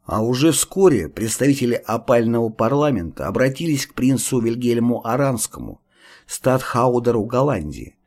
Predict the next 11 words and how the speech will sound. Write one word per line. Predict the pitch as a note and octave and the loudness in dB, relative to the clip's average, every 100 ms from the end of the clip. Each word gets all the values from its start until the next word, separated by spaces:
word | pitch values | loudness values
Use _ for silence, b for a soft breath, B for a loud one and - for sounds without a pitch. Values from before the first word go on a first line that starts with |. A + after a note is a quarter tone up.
| b b - | b b -8
женатому | G2 C3+ B2+ C3 B2 | 0 2 2 0 0
на | A#2+ B2 | 0 2
дочери | C3 A2+ A2+ | 0 0 -2
Карла | G#2+ B2 A#2+ B2 A2 | -2 0 0 0 -2
Первого | A2 A#2+ A#2 A2+ A2+ A#2 | -2 -2 0 0 0 -2
Марии. | B2 B2+ C#2+ G1+ - _ _ _ _ b b b b | -2 -2 -4 -10 -18 _ _ _ _ b b b b
Вот | A#2 E3 F3 | 0 0 2
выдержка | D#3 C#3 A#2+ - G2+ | 2 2 2 -2 -4
из | F#2 A#2 - | -6 -6 -4
послания | C3 A2+ C3+ B2 B2+ B2+ | -2 -2 0 0 2 0
принцу. | B2 D3 C3+ - - | 0 0 0 -2 -12